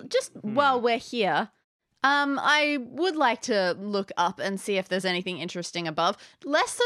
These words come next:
Speaker 1: because I think I'm going to see a code written on the roof, and more because at the Macquarie Ice Rink, the one that we're used to, there's a McDonald's that, like, overlooks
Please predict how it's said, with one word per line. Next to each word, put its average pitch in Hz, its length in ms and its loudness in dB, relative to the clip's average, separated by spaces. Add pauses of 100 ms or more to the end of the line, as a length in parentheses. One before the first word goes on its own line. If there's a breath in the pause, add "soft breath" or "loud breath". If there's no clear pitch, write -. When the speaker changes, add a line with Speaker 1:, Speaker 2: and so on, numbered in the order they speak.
(100)
Speaker 1:
because 349 260 0
I 254 120 2
think 262 180 -2
I'm 233 100 0
going 226 200 0
to 202 60 0
see 240 220 0
a 202 60 2
code 220 320 0
written 202 220 0
on 190 100 0
the 196 80 -2
roof, 202 320 -2
and 226 160 -2
more 254 160 2
because 262 480 0
at 214 160 2
the 233 80 -2
Macquarie 196 480 0
Ice 180 300 0
Rink, 160 180 -4
the 190 80 -2
one 202 160 0
that 185 100 -2
we're 185 160 2
used 170 360 -2
to, 190 160 -2 (400 soft breath)
there's 285 200 2
a 523 120 2
McDonald's 262 580 2
that, 226 140 2
like, 214 200 2
overlooks 220 840 0